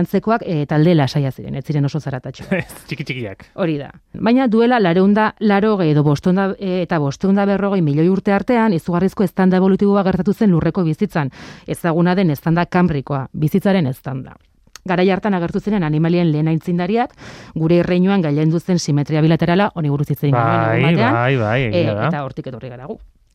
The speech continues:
Speaker 1: Ba, garai hartan soinu egiteko mekanismoak garatu zituzten animaliek lokomozioari eta harrapaketari lo-, lotuta.
Speaker 2: Intsektuen soinua esaterako, ez dakit garai hartakoa den.
Speaker 1: A-, agian intsektuen soinua izan zen lehendabizikoa, ez dakigu,
Speaker 2: Aha.
Speaker 1: baina, bueno, datazioaren arabera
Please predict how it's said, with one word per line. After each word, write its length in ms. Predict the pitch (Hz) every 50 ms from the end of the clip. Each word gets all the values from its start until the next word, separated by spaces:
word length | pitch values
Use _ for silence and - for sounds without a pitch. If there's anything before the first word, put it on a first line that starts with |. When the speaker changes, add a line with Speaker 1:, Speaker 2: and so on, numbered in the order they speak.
| _ 196
Speaker 1:
Ba, 140 | 190 180 175 170
garai 220 | 175 170 185 202 214
hartan 280 | 220 233 - 277 277
soinu 260 | 269 - 214 196 196 208 208
egiteko 260 | 226 - 180 - 247
mekanismoak 540 | 202 170 131 180 185 196 175 196 214 208 196
garatu 260 | 165 156 165 165 202
zituzten 380 | 185 185 - 202 190 - 202 190
animaliek 560 | 180 185 185 190 190 190 202 214 214 196 - -
lokomozioari 760 | 165 170 160 - 185 180 185 180 - - 202 196 202 233 247 -
eta 280 | - 165 - 147 139 - -
harrapaketari 640 | 175 156 151 160 - 170 160 165 - 170 185 190
lo-, 180 | 160 135 123 - -
lotuta. 360 | 156 151 131 - 123 - - - _ _ _ - _ -
Speaker 2:
Intsektuen 600 | 175 165 156 - 160 165 160 - - 196 185 -
soinua 380 | - 123 110 113 143 160 156 131
esaterako, 640 | 120 - 127 113 - 117 117 117 - - 165 143 - -
ez 60 | 120 -
dakit 180 | 143 127 127
garai 220 | 127 120 107 113 110
hartakoa 340 | 110 107 - - - - 98
den. 200 | 107 127 147 143 120 - _
Speaker 1:
A-, 140 | 151 160 170
agian 400 | 147 131 143 151 165 175 185 185 170
intsektuen 380 | 156 151 - 175 - - 190 -
soinua 160 | 175 165 151
izan 200 | 147 - - 147 -
zen 140 | - 143
lehendabizikoa, 560 | 139 139 147 139 135 139 - - 165 - 277 277 - -
ez 140 | 170 143
dakigu, 260 | 143 147 127 120 104 -
Speaker 2:
Aha. 140 | 123 127 147
Speaker 1:
baina, 220 | 165 160 151 147 151
bueno, 220 | 151 208 233 170 -
datazioaren 640 | 160 151 143 - 165 160 - 190 175 175 196 196
arabera 460 | 185 180 190 185 190 190 190 233 254